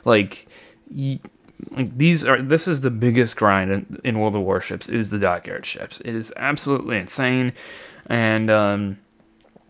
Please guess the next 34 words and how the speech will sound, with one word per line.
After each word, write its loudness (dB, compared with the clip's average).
I 0
mean, 4
I 4
did 6
it 2
once 4
with -6
the -4
D -2
Z -4
P. 2
I 2
don't 2
really 4
know 6
if 0
<laughs> -
I'd -8
do 0
it -4
again, 2
'cause 0
it -4
was, -2
like, -2
literally 4
every 4
night -2
for, -6
like, -10
a -8
month -8
I'd -10
go 0